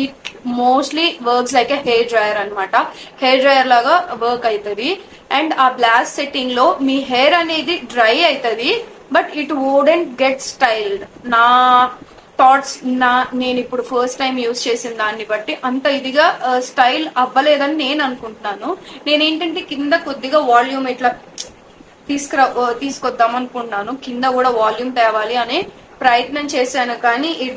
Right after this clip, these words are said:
didn't work. నెక్స్ట్ వచ్చేసి హాట్ అన్నమాట. ఇది మీరు ఎప్పుడు యూస్, ఇది, this is the most hottest setting, I believe. ఎందుకు అంటే ఈ హాట్ లో హెయిర్ డ్రైయర్ అంత సౌండ్ రాదు. And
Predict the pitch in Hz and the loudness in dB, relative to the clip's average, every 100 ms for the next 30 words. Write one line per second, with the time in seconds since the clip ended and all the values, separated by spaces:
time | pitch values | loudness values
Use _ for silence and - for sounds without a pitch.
0 | 240 254 262 233 - 220 269 254 - 247 | -4 -4 -4 -6 -2 -2 0 -4 -10 -6
1 | 240 240 320 302 302 285 294 302 294 - | -6 -6 -8 -8 -8 -8 -6 -6 -4 2
2 | 226 233 247 226 208 202 202 269 330 - | 4 4 2 -4 -6 -8 0 0 0 -10
3 | - - 311 320 320 320 320 285 277 330 | -20 -4 -2 0 0 0 0 0 0 -2
4 | 311 302 - - 277 330 - 247 277 311 | -2 -4 -8 -6 -4 -4 -6 -6 -4 -4
5 | 285 302 254 254 277 277 233 220 220 262 | -2 0 2 0 -2 -4 2 2 2 -2
6 | - 262 226 262 269 - 233 269 233 233 | -4 -6 -4 -2 0 2 2 2 -4 -4
7 | 294 339 - - - 269 269 302 - 269 | -2 -4 -10 -20 -8 -2 0 0 -2 -4
8 | 269 320 - 240 233 262 277 285 247 240 | -2 -6 -2 0 0 0 -4 -2 -2 -2
9 | 262 277 285 269 247 254 247 240 233 247 | 2 2 0 -4 -6 -6 -2 -2 0 0
10 | 208 208 214 247 427 - - - 240 247 | 2 2 2 -4 -4 -8 -20 -4 0 0
11 | 254 262 | 0 2